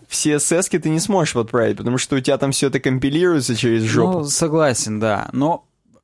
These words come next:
Speaker 2: большинство вещей можно, опять же, и в C S S-ке тоже просто добавить чистым C S S-ом в конец
Speaker 1: Ну, а
Speaker 2: говно.
Speaker 1: потом как ты это будешь?
Speaker 2: А потом ты сразу же отмечаешь для себя: "Блин, надо сделать вот это".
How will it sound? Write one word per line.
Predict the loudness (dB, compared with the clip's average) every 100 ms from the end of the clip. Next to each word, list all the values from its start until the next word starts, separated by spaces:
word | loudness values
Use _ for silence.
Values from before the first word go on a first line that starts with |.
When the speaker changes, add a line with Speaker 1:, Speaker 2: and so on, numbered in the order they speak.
| _ _
Speaker 2:
большинство | -2 -2 -2 -2 0 2
вещей | 2 0 -2
можно, | 0 2 2 2 0
опять | 0 0 0
же, | -2
и | -2
в | 0
C | 0
S | 0 0
S-ке | 0 -2
тоже | -2 -2 -2
просто | -2 -2 -2 -2
добавить | 0 2 2 2 -2
чистым | -4 -4 -4 -4
C | -2 -2
S | -2
S-ом | -2 -4 -6
в |
конец | -4 0 0 -2
Speaker 1:
Ну, | -2
а |
Speaker 2:
говно. | 0 2
Speaker 1:
потом | 2 0 0
как | 0 0
ты | -2
это | -4
будешь? | -4 -8 -8 -6
Speaker 2:
А | -2
потом | -2 2 2 2
ты | 0 -2 -2
сразу | -4 0 2 2 0
же | -2 -2
отмечаешь | -2 -2 -2 0 0 0 0
для | -2
себя: | -2 -4
"Блин, | -2 0 0
надо | -2 -2 -2
сделать | -2 0 0 0
вот | -4 -8
это". | -8 -10